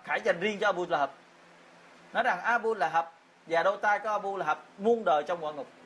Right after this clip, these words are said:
bị tiêu diệt. Kể cả vợ ông ta cũng trong quả ngục.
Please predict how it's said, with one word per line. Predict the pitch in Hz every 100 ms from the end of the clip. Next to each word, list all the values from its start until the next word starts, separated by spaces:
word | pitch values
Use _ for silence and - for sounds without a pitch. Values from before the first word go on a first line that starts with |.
| - -
bị | 151 180
tiêu | 233 208
diệt. | 151 131 - - - - -
Kể | 170
cả | 214 247 220
vợ | 170 160
ông | 214 214
ta | 214
cũng | 196 226
trong | 240 214
quả | 196
ngục. | 190 147